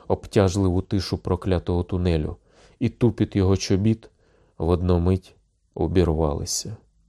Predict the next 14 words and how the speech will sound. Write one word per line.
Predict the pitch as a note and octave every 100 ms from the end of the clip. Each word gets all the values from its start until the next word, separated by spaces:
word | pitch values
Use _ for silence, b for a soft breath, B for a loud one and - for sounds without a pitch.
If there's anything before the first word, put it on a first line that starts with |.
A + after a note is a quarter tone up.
| _ _ _ _ _ _ _ _ _ _ _ _ _ _ _ _
Не | E2+ F2
затихли | E2 F2+ - A2 - F2+
поступово, | - D#2+ - E2+ - D#2 - - _ _ _ B B B
а | G#2
замовкли | G#2+ B2+ B2+ A2 A2 G#2+
нараз, | G2+ F#2 D2+ C#2+ - _ _ _ _ _
ніби | F2+ F2+ F#2
хтось | E2 - G2 - - b b b
вимкнув | D#2+ F#2+ E2+ F#2+ F2+
звук. | E2 F2 E2 - - _ _ _ _ B B
Навіть | G#2 A#2 A#2 - b b
відлуння | F#2 G2 A2+ B2 B2 G#2+ F#2+
померло | F2 F#2 F2+ F2 E2+ E2+
відразу, | E2+ F2 D#2+ D#2+ E2